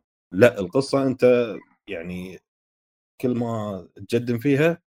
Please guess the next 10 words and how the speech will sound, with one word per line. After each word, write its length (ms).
راح 220
تشوف 180
إن 100
الأحداث 380
هذه 160
منطقية، 480
هي 100
اللي 120
راح 220
تصير. 220